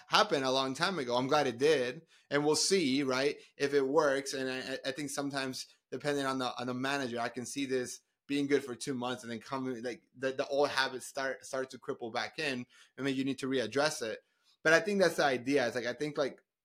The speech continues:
being able to have that conversation, putting yourself in your manager's shoes, understanding, like, like, why are they doing it? A lot, a lot of times the managers mean well. Like, they come in from a place of, they mean well, they wanna be number one, they wanna be successful,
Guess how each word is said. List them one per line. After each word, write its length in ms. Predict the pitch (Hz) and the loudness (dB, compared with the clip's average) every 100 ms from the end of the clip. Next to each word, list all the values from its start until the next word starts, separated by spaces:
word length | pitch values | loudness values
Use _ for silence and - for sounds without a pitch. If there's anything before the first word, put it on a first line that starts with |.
| _ _ _ - - 117 | _ _ _ -20 -20 -2
being 220 | 165 170 | 2 4
able 140 | 165 | 4
to 100 | 156 | 2
have 220 | 143 156 147 | 0 2 2
that 160 | 147 | 0
conversation, 720 | 151 139 131 135 131 135 127 | -2 -2 -4 -4 -4 -4 -6
putting 240 | 123 175 180 | -2 0 2
yourself 360 | 170 160 151 | 2 2 0
in 60 | 147 | -2
your 100 | 131 | -2
manager's 380 | 131 135 127 127 | -2 -2 -4 -6
shoes, 240 | 135 127 | -4 -4
understanding, 400 | 131 143 143 143 | -2 -4 -4 -2
like, 140 | 135 139 | -2 -2
like, 180 | 131 | -2
why 240 | 127 165 202 | 4 6 6
are 60 | |
they 140 | 180 147 | 4 0
doing 180 | 131 104 | -2 -4
it? 60 | - | 0
A 60 | |
lot, 140 | 160 - - - | 0 0 -4 0
a 60 | 160 | 4
lot 140 | 214 | 6
of 60 | 254 | 4
times 160 | 240 | 0
the 80 | 190 | 0
managers 420 | 170 190 170 143 | 2 2 0 -2
mean 320 | 123 143 208 110 | -2 -2 -2 -6
well. 140 | 80 _ _ _ | -12 _ _ _
Like, 220 | 123 123 - _ | -6 -6 -10 _
they 80 | 151 | -6
come 180 | 151 196 | -2 -2
in 80 | 220 | -2
from 160 | 202 | -2
a 100 | 180 | -4
place 320 | 165 175 170 160 | 0 0 0 -2
of, 200 | 135 127 | -4 -2
they 120 | 147 | -2
mean 320 | 143 180 185 | -2 -2 0
well, 180 | 160 151 | 0 2
they 100 | 143 | 2
wanna 240 | 139 151 | 0 -4
be 100 | 156 | -6
number 260 | 156 151 143 | -6 -2 0
one, 240 | 135 139 | 0 0
they 80 | 131 | 0
wanna 180 | 139 143 | 0 -2
be 100 | 143 | -6
successful, 720 | 143 - 139 131 - 135 135 | -8 -8 -6 -6 -2 -4 -4